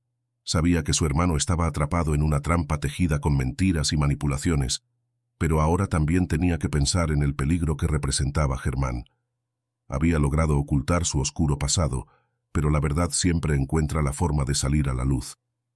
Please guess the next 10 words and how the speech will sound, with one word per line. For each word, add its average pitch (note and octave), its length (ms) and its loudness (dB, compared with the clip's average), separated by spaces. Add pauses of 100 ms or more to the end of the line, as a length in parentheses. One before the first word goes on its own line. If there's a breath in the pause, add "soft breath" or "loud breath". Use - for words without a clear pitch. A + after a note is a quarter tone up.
(560)
"Voy G#2+ 200 4
a A#2+ 40 4
buscar G2+ 360 4
más F#2 200 2
información F2 600 2
sobre F2 240 2
los E2 180 2
antecedentes D#2+ 680 0
de D2 80 0
Germán", C#2+ 500 0